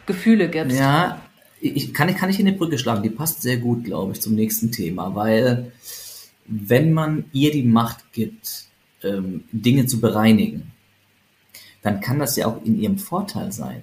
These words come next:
Speaker 2: weil sie möchte ja zur selben Zeit aktuell Dinge von mir.
Speaker 1: Ja, aber
Speaker 2: Da
Speaker 1: es
Speaker 2: geht's
Speaker 1: geht
Speaker 2: um
Speaker 1: ja um
Speaker 2: Ge-,
Speaker 1: dich. Es
Speaker 2: ne?
Speaker 1: geht ja darum, wie du dich fühlst, nicht um das Außen, was sie jetzt noch haben kann oder was ihr zusteht oder auch nicht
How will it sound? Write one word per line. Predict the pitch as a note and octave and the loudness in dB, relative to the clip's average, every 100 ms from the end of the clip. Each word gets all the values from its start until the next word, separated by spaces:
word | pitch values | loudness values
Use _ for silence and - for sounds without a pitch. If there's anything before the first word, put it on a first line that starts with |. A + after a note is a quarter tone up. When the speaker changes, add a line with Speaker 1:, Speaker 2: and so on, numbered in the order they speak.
| _ | _
Speaker 2:
weil | G#2+ G2+ | -6 -2
sie | G2+ F3+ | 0 2
möchte | D#3+ C3+ C3+ - | 4 2 -2 0
ja | A2 G#2+ - | 2 0 -2
zur | G#2+ G2 | -2 0
selben | A2 E3+ G3 G3 G3 | 0 0 2 0 0
Zeit | B2 A2 - | 0 0 -2
aktuell | A#2+ - - A#2 C3+ D#3+ - | -10 -10 -6 -2 -2 0 2
Dinge | A#2+ C3+ | 2 2
von | - D3+ C#3+ | -2 -2 2
mir. | A2 - - _ _ _ - | 2 2 -6 _ _ _ -4
Speaker 1:
Ja, | G3+ A3 | 2 4
aber | F3+ | 4
Speaker 2:
Da | F#3 | 0
Speaker 1:
es | F#3 | 2
Speaker 2:
geht's | G#3+ | 4
Speaker 1:
geht | G#3+ | 4
Speaker 2:
um | |
Speaker 1:
ja | G3+ | 4
um | F3 F#3 | 2 2
Speaker 2:
Ge-, | F#3 | 2
Speaker 1:
dich. | G3+ - | 0 0
Es | F3+ | 2
Speaker 2:
ne? | G#3+ | 2
Speaker 1:
geht | G3 | 2
ja | F#3+ | 0
darum, | F#3 F#3 | 0 0
wie | F3+ | 0
du | F3+ G3+ | 0 0
dich | F#3+ - | -2 -2
fühlst, | G3 F3+ F3+ | -2 -2 0
nicht | A3 | -2
um | F#3+ F#3 | -2 -4
das | F3 - | -2 0
Außen, | G#3 A3+ A#3 G#3 | 0 2 2 2
was | F#3+ - | 0 -2
sie | G3+ G#3 | -2 0
jetzt | F#3+ G3+ | 0 0
noch | F#3 | 0
haben | G#3 A3+ A#3 A3+ | 4 6 4 2
kann | A3+ G#3+ | 2 2
oder | F#3+ F3+ | 2 0
was | F#3 F#3+ | 0 0
ihr | F3+ F3+ | -2 -2
zusteht | - B3+ - A3 | -2 -2 2 0
oder | F#3 F3 D#3 | 2 0 0
auch | D#3+ | -2
nicht | G#3+ B3+ | -2 -2